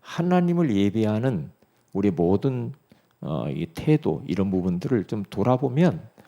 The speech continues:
다를 겁니다. 모든 게 달라져요. 교회가 막 살아야-, 살아버리죠. 교회가. 어, 교회가 숫자가 문제가 아니고 살아버려요.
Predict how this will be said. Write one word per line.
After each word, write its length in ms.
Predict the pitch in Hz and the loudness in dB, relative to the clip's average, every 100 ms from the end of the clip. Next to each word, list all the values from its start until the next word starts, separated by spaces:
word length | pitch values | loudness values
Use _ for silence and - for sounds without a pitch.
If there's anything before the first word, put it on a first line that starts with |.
| _ _ - - - - - - - - _ - | _ _ -20 -20 -20 -20 -20 -20 -20 -20 _ -8
다를 280 | - 98 104 | -4 0 0
겁니다. 560 | - 73 - - - - - _ _ - | 0 -4 -6 -14 -18 -18 -20 _ _ 0
모든 1000 | 165 180 - 143 156 147 151 151 165 185 | 8 10 12 12 10 6 6 4 4 4
게 80 | 156 | 4
달라져요. 420 | 98 90 - - - | 2 -2 -4 -10 -2
교회가 360 | 113 123 107 | 4 4 4
막 160 | 90 - | -2 -6
살아야-, 380 | - 139 101 82 - | -6 -2 -2 -4 -10
살아버리죠. 640 | - 127 113 - 101 - _ _ _ _ _ _ | -10 -6 -6 -8 -16 -20 _ _ _ _ _ _
교회가. 360 | - - - _ _ _ _ _ _ _ _ - | -12 -10 -12 _ _ _ _ _ _ _ _ -16
어, 140 | 123 117 | -16 -12
교회가 460 | - 67 - 104 135 _ _ | -8 -8 -8 -10 -12 _ _
숫자가 560 | - - - - 165 156 | -16 -14 -4 0 0 0
문제가 440 | 113 98 104 123 | -2 -2 -4 -4
아니고 400 | 165 - 131 - _ | -6 -8 -8 -10 _
살아버려요. 580 | - - 131 120 - | -18 -6 -4 -4 -8